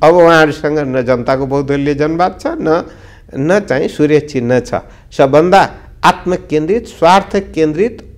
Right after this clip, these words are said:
अरूको, को लैलैमा, अरूको बहकावमा, अरूको षड्यन्त्रमा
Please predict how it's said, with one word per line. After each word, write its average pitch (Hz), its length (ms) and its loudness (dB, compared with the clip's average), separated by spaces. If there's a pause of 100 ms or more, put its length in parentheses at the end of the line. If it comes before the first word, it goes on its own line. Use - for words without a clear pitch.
अरूको, 190 640 2 (440)
को 170 80 0
लैलैमा, 156 680 4
अरूको 208 580 0
बहकावमा, 151 840 2
अरूको 208 600 0
षड्यन्त्रमा 185 840 2